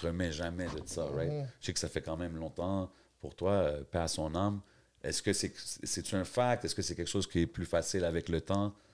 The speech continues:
Speaker 1: Parce que tu mentionnes aussi, comme je t'ai dit tantôt, tu mentionnes beaucoup la famille, je sais que c'est
Speaker 2: Ouais,
Speaker 1: important
Speaker 2: c'est
Speaker 1: pour
Speaker 2: sûr,
Speaker 1: toi.
Speaker 2: c'est dur quand même, hein, comme après toutes ces années-là, comme j'essaie de, c'est sûr, la rendre fière, mais ouais, c'est, ça arrive tout le temps des downs dans ma vie que je pense à elle, puis je suis dans ma, ma bulle.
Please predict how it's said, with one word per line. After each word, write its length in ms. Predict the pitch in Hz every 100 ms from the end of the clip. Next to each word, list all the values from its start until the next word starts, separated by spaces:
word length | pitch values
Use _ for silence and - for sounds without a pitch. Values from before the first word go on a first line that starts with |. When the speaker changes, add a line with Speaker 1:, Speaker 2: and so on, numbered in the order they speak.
| _ _ _
Speaker 1:
Parce 100 | -
que 80 | 85
tu 160 | -
mentionnes 340 | 90 78 110 87
aussi, 220 | 82 98
comme 120 | 87
je 60 | -
t'ai 100 | 87
dit 140 | 90
tantôt, 300 | 85 80 87
tu 120 | -
mentionnes 280 | 82 - 98
beaucoup 180 | 82 -
la 140 | 82
famille, 280 | 78 80 90
je 60 | 87
sais 60 | -
que 60 |
c'est 100 | -
Speaker 2:
Ouais, 60 | -
Speaker 1:
important 300 | - - -
Speaker 2:
c'est 120 | -
Speaker 1:
pour 80 | 143
Speaker 2:
sûr, 100 | -
Speaker 1:
toi. 80 | -
Speaker 2:
c'est 100 | 110
dur 140 | 131 143
quand 140 | 131
même, 300 | 123 131 143
hein, 180 | 139 143
comme 400 | 123 117 107 104
après 240 | 104 - 110
toutes 140 | 123
ces 180 | - 113
années-là, 420 | 107 107 110 104
comme 420 | - 101 98 98
j'essaie 320 | 95 98 - 101
de, 260 | 98 95 98 - _ _ _ _ _ _ _ _ _ _ _ _ _
c'est 380 | - - - 98
sûr, 300 | - 107 98
la 120 | 98
rendre 180 | 101 98
fière, 280 | - 113 113
mais 260 | 104 98 98
ouais, 340 | 113 120 107
c'est, 200 | - 104
ça 160 | 110 117
arrive 160 | 123 -
tout 120 | 151
le 60 |
temps 140 | 143 127
des 120 | 117
downs 300 | 107 104 107
dans 80 | 104
ma 180 | 104 98
vie 220 | 101 101
que 100 | 101
je 100 | -
pense 240 | 101 -
à 40 | 98
elle, 260 | 98 98
puis 140 | - 104
je 60 |
suis 80 | 101
dans 120 | 101
ma, 280 | 95 95 95
ma 180 | 98 98
bulle. 440 | 92 101 98 95